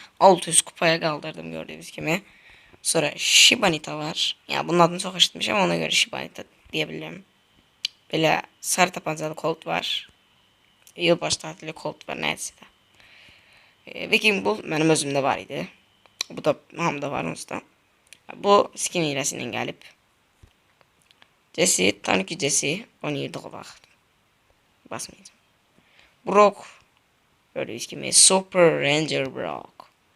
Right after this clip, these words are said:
Brawl Pass. Brawl Pass skin yazsa da geçiyorlardı ama Brawl Pass yazılır. İşte o da olur. Bizde bildiğimiz gibi bu var idi.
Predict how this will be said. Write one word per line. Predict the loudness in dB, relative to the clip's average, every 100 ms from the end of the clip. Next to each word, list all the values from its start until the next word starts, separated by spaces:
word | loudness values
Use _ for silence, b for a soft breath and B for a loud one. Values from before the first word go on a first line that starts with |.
| _ _ -6
Brawl | 2 2 0 -10
Pass. | -12 -12 -14 _ -20
Brawl | -2 4 4
Pass | 4
skin | -2 -2 -4
yazsa | -6 -6 -6
da | -6
geçiyorlardı | -6 -8 -10 -12 -14 -10
ama | -10 -10
Brawl | -6 -4 -4 -8
Pass | -12
yazılır. | -12 _ -20 -18 -18 _ _ _ _ _ _ _ _ _ _ -10
İşte | -6 -4
o | -4
da | -4
olur. | -6 -12 -20 -20 _ _ _ _ _ _ _ _ _ -20 -12
Bizde | 0 4
bildiğimiz | 4 2 -2 -4
gibi | -4 -4 -4 -4
bu |
var | -6 -6
idi. | -8 -18